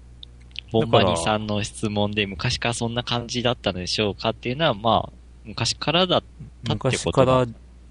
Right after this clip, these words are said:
Speaker 2: ですし、
Speaker 1: うん。
Speaker 2: Twitterの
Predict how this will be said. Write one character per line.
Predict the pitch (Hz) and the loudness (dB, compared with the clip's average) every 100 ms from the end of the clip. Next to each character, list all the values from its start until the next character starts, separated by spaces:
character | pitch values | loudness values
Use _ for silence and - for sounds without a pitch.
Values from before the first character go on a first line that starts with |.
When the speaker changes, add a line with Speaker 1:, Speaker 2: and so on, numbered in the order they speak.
| - | -12
Speaker 2:
で | 127 127 | -4 -4
す | - 110 | -2 -6
し、 | - 123 123 - - - - 127 | -4 -4 -4 -6 -14 -20 -18 -14
Speaker 1:
う | |
ん。 | 104 92 - - - - | -12 -12 -18 -20 -20 -8
Speaker 2:
Twitter | - 123 - - - 127 120 113 110 | -2 -2 -4 -20 -4 4 4 4 2
の | 110 110 | 0 -2